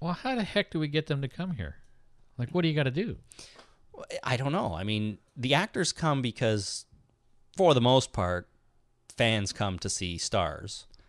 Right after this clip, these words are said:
Speaker 2: Fans don't come to see, you know, Galen Hurd. <laughs>
Speaker 1: Right.
Speaker 2: They might come to see Robert Kirkman, but they don't come
Speaker 1: Maybe
Speaker 2: to
Speaker 1: they would
Speaker 2: see
Speaker 1: come if they had something to announce.
Speaker 2: W-, yes, and that's my final point about this. They don't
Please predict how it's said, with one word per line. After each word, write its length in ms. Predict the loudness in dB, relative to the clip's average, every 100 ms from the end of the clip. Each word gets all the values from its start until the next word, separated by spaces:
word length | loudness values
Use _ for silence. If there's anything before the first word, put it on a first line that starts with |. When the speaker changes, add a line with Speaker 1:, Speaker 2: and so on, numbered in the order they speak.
| 0
Speaker 2:
Fans 240 | 4 4
don't 180 | 2 0
come 240 | 2 0 0
to 80 | -4
see, 520 | -4 -2 -2 -2 -6 -12 -20 -20 -20 _ -20 -8
you 140 | -6
know, 100 | -4
Galen 380 | -4 -4 -4 -6
Hurd. 320 | -6 -6 -10 -8
<laughs> 60 | -6 -6 -6
Speaker 1:
Right. 220 | -8 -6 -6 -6 -10 -16 -16 -20 -4
Speaker 2:
They 100 | 2
might 200 | 4 4
come 140 | 2 0
to 60 |
see 140 | 0 0
Robert 260 | -2 -2
Kirkman, 540 | 0 0 2 -4 -8 -8 -4
but 300 | -2 -2 -8 _ _ _ _ -8
they 80 | -2
don't 180 | -2 2
come 100 | 2
Speaker 1:
Maybe 100 | 4
Speaker 2:
to 20 |
Speaker 1:
they 80 | 6
would 120 | 4
Speaker 2:
see 60 | 6
Speaker 1:
come 220 | 6 6
if 120 | 4
they 120 | 4
had 180 | 4 2
something 300 | 0 -4 -4
to 140 | -4 -4
announce. 580 | -4 -6 -8 -10 -10 -14 -20 -20 -20 -18
Speaker 2:
W-, 140 | -16 -14 -6
yes, 400 | 2 2 2 -2
and 180 | 2
that's 400 | 4 4 2 -4
my 180 | 2 2
final 320 | 6 4 4
point 220 | 2 -2 0
about 240 | -2 -2
this. 200 | -4 -4
They 220 | 2 6
don't 340 | 8 8 6